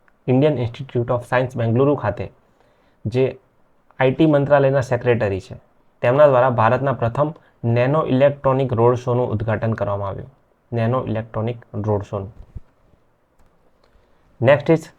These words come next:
રાયસીના ડાયલોગ, રાયસીના સંવાદ. કઈ જગ્યાએ આયોજન કરવામાં આવ્યું હતું? દિલ્હી ખાતે, દિલ્હી ખાતે. એક છે વિદેશ મંત્રાલય અને બીજું છે એન જી ઓ ઓ આર એફ, ઓ આર એફ, ઓબ્ઝર્વેશન રિસર્ચ ફાઉન્ડેશન.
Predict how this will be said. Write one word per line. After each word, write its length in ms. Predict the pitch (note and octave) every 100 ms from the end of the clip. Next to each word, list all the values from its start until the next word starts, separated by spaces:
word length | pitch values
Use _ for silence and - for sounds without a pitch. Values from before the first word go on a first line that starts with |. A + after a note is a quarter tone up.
| -
રાયસીના 540 | G#2+ A#2 C3 C#3+ C#3 C3+
ડાયલોગ, 380 | A#2+ C3 D3 - _
રાયસીના 480 | G#2+ A2+ B2 B2 B2
સંવાદ. 360 | A#2+ A2 G#2 G#2+ - _ _ _ -
કઈ 100 | C3
જગ્યાએ 360 | B2+ C3 B2+
આયોજન 320 | A#2+ B2 C3 B2+
કરવામાં 280 | B2 B2
આવ્યું 120 | B2 B2
હતું? 140 | E3+ - _ A#2+
દિલ્હી 300 | A2+ B2 C3
ખાતે, 360 | A#2+ A2 - - _ _ A#2
દિલ્હી 320 | A2+ A#2 A2+
ખાતે. 340 | A2+ G#2+ - - _ _ _ _ _ _ _ B2
એક 160 | B2+
છે 140 | - D#3+
વિદેશ 480 | A2+ A#2 D3 C#3+ C#3
મંત્રાલય 540 | B2 A2+ A2+ A2+ D3 - - -
અને 160 | A2+ A2
બીજું 280 | A#2 C#3+
છે 260 | C#3 C#3 C#3 -
એન 180 | A#2 A2+
જી 120 | C3
ઓ 120 | C3 -
ઓ 160 | A#2+ A#2+
આર 140 | A#2
એફ, 180 | A2+ - - _ _ _ _ _ -
ઓ 80 | A#2
આર 140 | A#2
એફ, 100 | A2 - _ _ _
ઓબ્ઝર્વેશન 600 | A#2 A2+ B2+ B2+ A#2+ C3
રિસર્ચ 340 | G#2+ A#2+ A#2 -
ફાઉન્ડેશન. 420 | G#2+ G#2 G2+